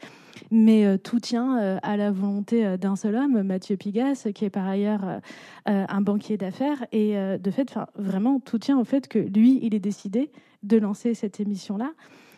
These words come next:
Mais, euh, s'ils décident que non, elle n'existera plus. Et c'est problématique que, euh, cette émission qui est vue par beaucoup, ben, comme, euh, un espace, euh, de liberté d'expression, de parole politique, humoristique, de gauche important,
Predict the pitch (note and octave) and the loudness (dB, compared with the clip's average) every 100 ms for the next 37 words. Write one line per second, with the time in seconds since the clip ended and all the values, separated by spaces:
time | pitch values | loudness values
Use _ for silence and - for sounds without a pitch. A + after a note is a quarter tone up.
0 | - G#3 A3+ A3+ A#3 - G#3 - A3+ G3 | -6 6 8 8 4 2 2 2 -2 -4
1 | - F#3+ - G#3+ B3+ D4 G#3 G3+ F#3 G3 | -6 -12 -2 2 2 2 0 -2 -4 -6
2 | - F#3 F3+ - C#4+ - F#3+ G3+ - G#3 | -6 -6 -4 0 0 2 -2 -2 -4 -2
3 | G3 G3 G3 - D4+ - - - A3+ A#3 | 0 -2 -8 -8 -10 -10 -8 0 2 4
4 | G#3 G3 G3+ - - - - A3 A3 G#3 | 2 0 -2 -6 -20 -20 -2 0 2 0
5 | G3 G3+ A#3+ - G#3 F#3+ A3 G#3 F#3+ F3+ | 0 0 0 0 -2 2 0 0 -2 -2
6 | G3 - A3 G3 F3+ - - F#3 F#3 D#3 | -4 -2 -4 -2 -4 -4 -4 -4 -4 -4
7 | F2+ - - - _ G#3+ G3+ F#3+ - G#3 | -6 -10 -20 -20 _ -2 0 0 0 0
8 | G3+ - G3 F#3+ G3 G#3 G3 F#3+ F#3 F#3 | 0 -4 -2 -2 0 2 2 -2 -4 -8
9 | F#3 G3 F#3 G#3 G#3 G3 G3 F3+ G3 - | -10 -12 -6 -2 0 0 0 -2 -4 -2
10 | G3+ F#3+ - G#3 - G3+ G3 G3+ - G3+ | -6 -6 -6 -8 -4 -2 -2 -4 -6 -12
11 | F#3 G3 G3+ G3 F#3 F3+ - A#3+ | -6 -4 -4 -6 -8 -10 -8 -6